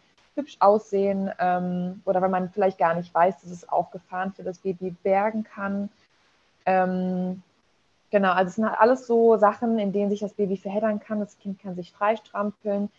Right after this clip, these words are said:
Das Kind kann aber auch einfach bedeckt sein von einer vielleicht zu dicken Decke, ähm, und es wird auch zu warm. Also Auskühlung und das Thema Überhitzung sind hier sehr präsent und wichtig zu beachten. Ähm, ja, und das sind halt einfach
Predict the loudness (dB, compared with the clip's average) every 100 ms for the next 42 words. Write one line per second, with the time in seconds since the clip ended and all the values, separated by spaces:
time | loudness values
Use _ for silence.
0 | _ _ _ -20 _ -4 -4 -4 -2 2
1 | 2 2 -4 -2 -4 -4 -6 -2 -2 -4
2 | -4 -2 -2 -6 -6 -4 -4 -4 -6 -6
3 | -8 -8 -8 -6 -2 -2 -2 -4 0 0
4 | 0 -2 -4 -6 -4 -6 -6 -8 -8 -10
5 | _ -8 0 2 2 -2 -4 -4 0 0
6 | -2 -8 -6 -4 -4 -4 -8 -8 -8 -6
7 | -6 -6 -8 -6 -6 -4 -6 -6 -4 -2
8 | -2 -4 _ _ _ 0 0 0 -4 -2
9 | -4 -4 -6 -6 -8 -8 -4 -2 0 -2
10 | -4 _ -6 -6 -6 _ _ _ _ _
11 | 0 2 2 0 -2 -4 2 2 4 0
12 | -2 -4 -2 -2 -2 -4